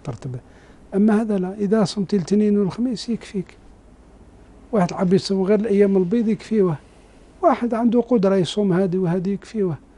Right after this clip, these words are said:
ساعة صمت الاثنين والخميس، ساعة ما قدرتش لا بأس. يقول له الفقهاء رحمهم الله، يقول:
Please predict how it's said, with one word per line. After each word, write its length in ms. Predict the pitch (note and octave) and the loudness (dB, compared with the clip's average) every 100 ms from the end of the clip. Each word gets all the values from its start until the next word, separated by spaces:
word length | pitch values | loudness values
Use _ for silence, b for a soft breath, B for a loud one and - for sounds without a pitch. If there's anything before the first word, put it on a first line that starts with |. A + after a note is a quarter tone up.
| B B B B | B B B B
ساعة 380 | - C#4 G3+ G#3 | -2 0 2 0
صمت 260 | - A#3 D#3+ | 2 0 0
الاثنين 320 | - A3+ G#3+ | 0 2 2
والخميس، 460 | G3+ F3+ A3+ G3 | 2 0 0 0
ساعة 200 | A3+ G3+ F#3+ | -2 -2 0
ما 100 | G#3+ | 0
قدرتش 400 | G3+ F#3+ F3 - | 0 -2 -2 -2
لا 120 | A#3+ | -2
بأس. 340 | G3 G3+ - - - B B B B B | 0 0 -2 -10 -20 B B B B B
يقول 380 | F#3 - G#3 G3+ | -6 0 2 2
له 220 | A#3 C4 | 2 0
الفقهاء 1000 | A#3+ A3 D3+ F#3 - F#3 F3+ A#3+ A#3+ G#3 | -2 -6 -8 -8 -4 -2 -2 -2 -4 -8
رحمهم 520 | E3 C#3 E3+ D#3 D#3+ E3 | -8 -4 -2 0 0 0
الله، 360 | E3+ A3+ A3 - - - B B B B - | 0 0 0 -4 -10 -20 B B B B -8
يقول: 220 | F3 F#3 | -2 -2